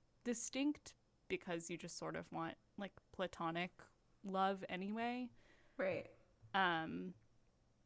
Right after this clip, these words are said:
Speaker 1: but yeah, no, no, I mean, I think, I think Nala, I think Kim Possible, I think Shigo, the villain from Kim Possible, she could still get it. Um,
Speaker 2: <laughs>
Speaker 1: I mean, like,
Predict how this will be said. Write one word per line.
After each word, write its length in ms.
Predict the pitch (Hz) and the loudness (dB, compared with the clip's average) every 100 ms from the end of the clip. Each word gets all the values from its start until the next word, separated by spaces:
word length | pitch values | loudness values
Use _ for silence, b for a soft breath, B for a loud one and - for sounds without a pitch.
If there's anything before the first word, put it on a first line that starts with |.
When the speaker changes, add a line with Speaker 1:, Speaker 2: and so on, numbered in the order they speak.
| _ _ _ - _ _ | _ _ _ -20 _ _
Speaker 1:
but 140 | 214 254 | 6 8
yeah, 200 | 302 208 | 10 8
no, 200 | 196 190 | 6 0
no, 200 | 180 185 | 0 0
I 120 | 170 | 0
mean, 240 | 170 165 - | -2 -2 0
I 100 | 175 | -2
think, 260 | 180 170 - | -2 -6 -6
I 60 | |
think 220 | 202 180 175 | -6 -6 2
Nala, 680 | 190 202 208 208 208 202 196 | 8 8 8 8 8 8 6
I 100 | 180 | 2
think 440 | - - 175 - - - - | 0 -2 -2 -6 -12 -16 -4
Kim 240 | 208 185 | 0 0
Possible, 760 | - 190 202 - 240 208 208 | 4 6 6 4 4 4 6
I 100 | 202 | 6
think 200 | 180 165 | 4 0
Shigo, 540 | - - 214 214 220 226 | -2 2 4 8 8 8
the 100 | 190 | 6
villain 420 | 175 190 214 220 | 6 6 6 4
from 200 | - 226 | 2 0
Kim 200 | 214 226 | 2 2
Possible, 920 | 226 214 208 220 202 202 196 196 190 - | 4 4 2 0 2 2 4 2 0 -6
she 240 | - - 214 | -4 0 2
could 240 | 220 180 | 2 2
still 320 | - - 196 | 0 4 4
get 220 | 190 - - | 4 0 -2
it. 220 | - - - _ _ - - - _ _ - | -6 -8 -16 _ _ -20 -20 -20 _ _ 6
Um, 600 | 196 185 180 277 202 208 - - | 8 8 10 8 8 4 -2 -4
Speaker 2:
<laughs> 280 | - - - | -2 0 6
Speaker 1:
I 120 | 202 | 6
mean, 340 | 202 190 185 180 | 8 6 2 0
like, 360 | 185 185 185 - | -2 -2 -4 -8